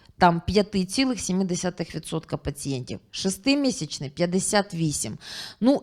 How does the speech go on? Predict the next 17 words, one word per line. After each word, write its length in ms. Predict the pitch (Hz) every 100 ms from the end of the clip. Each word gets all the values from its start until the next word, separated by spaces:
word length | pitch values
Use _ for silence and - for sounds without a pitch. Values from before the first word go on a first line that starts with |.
| -
і 100 | 262
взагалі 560 | 226 240 262 247 175
до 320 | 165 170 254
дев'яносто 580 | 294 277 254 226 196 -
відсотків 560 | 190 190 - 180 - 185
пацієнтів 580 | - 196 254 269 - 214
залишаються 680 | 185 208 214 214 196 196
без 360 | 185 180 233 190
наявності 680 | 185 180 170 160 160 - -
інфекцій 680 | 180 - 254 269 - 285 - - -
протягом 560 | 156 180 185 185 170 156
року. 520 | - - 131 - - 143 _ _ - - - - - - - -
Ну 360 | 220 269 359 339 -
і 100 | 262
ще, 360 | - - 202
вельмишановні 760 | 170 175 180 202 220 214 226 240
колеги, 500 | - 302 330 330